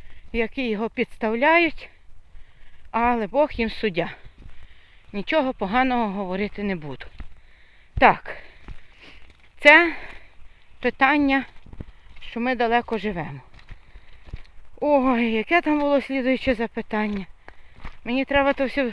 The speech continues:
діло у зошит переписувати хіба, бо я й не згадаю. Дуже було запитань багато по м'ясних консервах, що я закидала, як ми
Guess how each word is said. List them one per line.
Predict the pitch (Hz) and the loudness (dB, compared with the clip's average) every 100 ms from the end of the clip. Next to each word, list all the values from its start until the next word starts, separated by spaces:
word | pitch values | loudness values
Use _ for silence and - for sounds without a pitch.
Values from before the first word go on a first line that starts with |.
| - | -4
діло | 240 269 294 240 - - - - - - | -2 0 2 0 -4 -16 -18 -18 -18 -10
у | 202 | 2
зошит | 247 320 339 | 4 4 0
переписувати | - 269 262 247 247 233 233 196 - 190 | -2 2 4 4 2 0 -2 -4 -4 -4
хіба, | - 185 208 - - - - - - - - | -2 -2 -4 -8 -20 -20 -20 -18 -14 -12 -6
бо | 190 | -2
я | 226 | 2
й | 254 | 2
не | 247 220 | 2 0
згадаю. | 180 180 190 277 302 254 - - - - - - - - - - - - - | 2 4 4 2 0 -6 -10 -10 -10 -10 -10 -14 -10 -10 -12 -16 -16 -18 -8
Дуже | 254 277 311 | -4 -2 -2
було | 247 311 302 | -2 -2 0
запитань | 254 294 294 294 302 262 | -2 -2 0 2 2 2
багато | 269 226 285 - 285 - - - - - - - - - - 277 | 0 2 0 2 0 0 -10 -20 -20 -20 -20 -20 -20 -20 -4 4
по | 302 | 4
м'ясних | 294 285 - 294 311 | 6 2 2 0 0
консервах, | - 285 247 - 269 277 262 269 - - - - - - - - - - - | 2 0 2 6 6 6 4 0 -2 -12 -16 -20 -20 -20 -20 -20 -20 -18 -14
що | - - - 269 254 - - | -12 -8 2 4 4 -2 -6
я | 254 262 | 4 4
закидала, | 247 262 - 254 240 247 254 | 4 0 0 0 4 4 4
як | 233 240 240 | 2 2 0
ми | 254 247 | 2 0